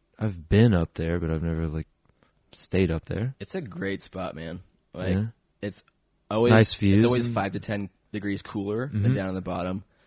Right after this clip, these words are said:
Speaker 2: so you don't need air conditioning. Um, you're like,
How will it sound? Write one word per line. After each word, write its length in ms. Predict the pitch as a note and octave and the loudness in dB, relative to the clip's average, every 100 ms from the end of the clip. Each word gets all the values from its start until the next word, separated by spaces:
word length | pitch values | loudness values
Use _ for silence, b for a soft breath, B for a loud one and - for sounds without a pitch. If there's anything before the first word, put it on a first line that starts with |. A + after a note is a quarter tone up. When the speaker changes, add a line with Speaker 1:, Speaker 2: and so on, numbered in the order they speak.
| _ | _
Speaker 2:
so 100 | - | -8
you 60 | G2+ | -4
don't 160 | G#2 | -2
need 120 | G2 G2 | -2 -2
air 120 | F2+ | -4
conditioning. 580 | G#2 F2+ - F#2 F2+ F#2+ _ _ _ _ _ | -4 -8 -6 -6 -6 -10 _ _ _ _ _
Um, 360 | G2 F2+ E2+ - _ | -6 -4 -6 -10 _
you're 200 | G2+ F#2+ | -8 -4
like, 280 | F#2 F2+ | -4 -4